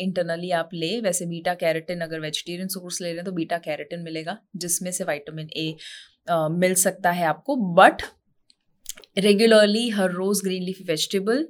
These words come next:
एटलीस्ट कोई भी एक सीजन में जो भी अवेलेबल है रोटेट करते रहिएगा। Take that, it is excellent। अ, you know, जब मैं fruits and vegetables की बात करती हूँ या अलग-अलग न्यूट्रिएंट्स की मैं बात कर रही हूँ, राइट, उससे स्किन का हीलिंग होता है।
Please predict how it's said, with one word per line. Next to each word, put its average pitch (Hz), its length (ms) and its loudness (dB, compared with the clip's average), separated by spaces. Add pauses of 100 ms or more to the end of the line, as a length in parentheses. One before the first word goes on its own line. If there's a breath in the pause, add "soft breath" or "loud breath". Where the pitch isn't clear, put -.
(140)
एटलीस्ट 185 420 -4
कोई 180 200 -6
भी 202 240 -2
एक 196 140 -2
सीजन 185 400 -2
में 180 140 -6
जो 175 120 -6
भी 180 140 -4
अवेलेबल 170 480 -4
है 208 140 -2
रोटेट 160 360 -8
करते 175 280 -8
रहिएगा। 165 440 -6 (520 loud breath)
Take 220 220 6
that, 180 360 0
it 202 100 0
is 196 320 2
excellent। 196 480 2 (560 loud breath)
अ, 208 80 12
you 202 200 6
know, 247 280 4 (140)
जब 220 200 4
मैं 262 80 4
fruits 233 340 -2
and 240 100 2
vegetables 220 500 2
की 247 120 0
बात 175 280 2
करती 190 320 0
हूँ 202 180 0
या 196 180 2
अलग-अलग 214 580 4
न्यूट्रिएंट्स 196 640 -2
की 208 140 -4
मैं 185 160 -2
बात 147 240 0
कर 160 140 -6
रही 147 200 -10
हूँ, 156 220 -8
राइट, 175 300 -2 (480 loud breath)
उससे 262 300 4
स्किन 262 260 2
का 302 140 4
हीलिंग 196 460 2
होता 147 280 -4
है। 151 240 -12